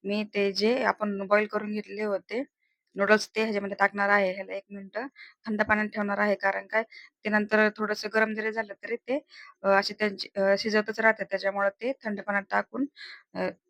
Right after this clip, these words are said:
थंड पाणी टाकले की ते एकमेकांना चिकटत नाही. त्याच्यामुळं ते, अ, थंड पाण्यामध्ये टाकून नंतर मी हे एका जाळीमध्ये काढून घेणार आहे.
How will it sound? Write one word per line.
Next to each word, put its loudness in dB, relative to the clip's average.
थंड 10
पाणी 6
टाकले 6
की -2
ते 2
एकमेकांना -2
चिकटत -14
नाही. 0
त्याच्यामुळं 2
ते, -10
अ, -4
थंड 0
पाण्यामध्ये 0
टाकून -2
नंतर -12
मी -10
हे -8
एका -6
जाळीमध्ये -2
काढून -2
घेणार -4
आहे. -12